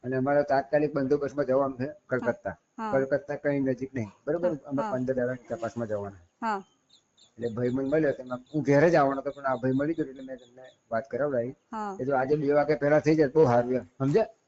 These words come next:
Speaker 2: એ હું
Speaker 1: એટલે બ-
Speaker 2: સમજી, સમજી ગઈ, પણ હું એકદમ કમ ના કરી દઉં. કહું, મેં બે દિવસના વાયદે કીધું ને, એટલે મને બે દિવસના વાયદે બધા મેં કાલના હોજના ટાઈમે મને બધાએ કીધું. બોલો.
Speaker 1: હવે પેલા ભાઈ છે ને,
Speaker 2: હા.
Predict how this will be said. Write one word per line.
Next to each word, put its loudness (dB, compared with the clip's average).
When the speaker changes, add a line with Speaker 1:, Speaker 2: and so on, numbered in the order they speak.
Speaker 2:
એ 2
હું 6
Speaker 1:
એટલે 2
બ- 2
Speaker 2:
સમજી, -2
સમજી -2
ગઈ, 2
પણ -2
હું 2
એકદમ 4
કમ 4
ના 4
કરી -2
દઉં. 2
કહું, 4
મેં 2
બે 2
દિવસના 0
વાયદે 0
કીધું 0
ને, 6
એટલે 2
મને 4
બે 2
દિવસના -2
વાયદે 2
બધા 4
મેં 2
કાલના -2
હોજના -2
ટાઈમે 0
મને -4
બધાએ -2
કીધું. -4
બોલો. -2
Speaker 1:
હવે 0
પેલા 0
ભાઈ 0
છે 2
ને, -4
Speaker 2:
હા. -6